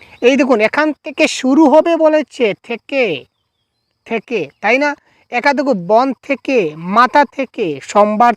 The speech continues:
থেকে, তাহলে কেন উপাদান হবে না? কান টানলে মাথা আসে, কান টানলে মাথা আসে ভাই, বাঘ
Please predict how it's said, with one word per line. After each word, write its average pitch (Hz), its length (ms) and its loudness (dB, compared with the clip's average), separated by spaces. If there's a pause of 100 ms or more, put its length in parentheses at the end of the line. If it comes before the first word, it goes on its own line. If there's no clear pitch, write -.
থেকে, 170 360 -8 (320)
তাহলে 185 240 -2
কেন 277 240 -2
উপাদান 262 440 0
হবে 240 180 0
না? 240 160 -4 (540)
কান 277 260 -2
টানলে 277 340 2
মাথা 233 360 0
আসে, 254 320 -2 (1300)
কান 269 160 -2 (100)
টানলে 294 320 2
মাথা 277 180 -2 (120)
আসে 277 200 -6
ভাই, 277 100 2 (120)
বাঘ 233 140 4